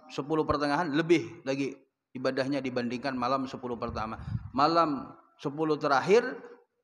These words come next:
ya, lebih lagi Nabi Muhammad dibandingkan malam yang kedua, sepuluh yang kedua, dan sepuluh yang pertama. Itulah Nabi kita Muhammad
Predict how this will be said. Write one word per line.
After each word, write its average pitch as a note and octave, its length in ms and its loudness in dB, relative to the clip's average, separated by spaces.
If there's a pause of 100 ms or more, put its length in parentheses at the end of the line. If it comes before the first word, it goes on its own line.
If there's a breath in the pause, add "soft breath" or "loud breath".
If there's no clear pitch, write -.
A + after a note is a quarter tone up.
(240)
ya, A2 240 -6
lebih C3 480 2
lagi B2+ 320 -2
Nabi B2 160 -6
Muhammad C3 340 -4
dibandingkan A#2 560 -4
malam A#2 380 -2
yang A#2 160 -8
kedua, B2 560 -2
sepuluh B2 400 -6
yang A#2 100 -4
kedua, B2 380 -2 (240 loud breath)
dan A#2 160 -4
sepuluh A#2 400 -8
yang A2 240 -8
pertama. G2+ 560 -8 (240)
Itulah B2+ 320 -4
Nabi A2+ 240 -8
kita A2+ 240 -8
Muhammad B2+ 480 -2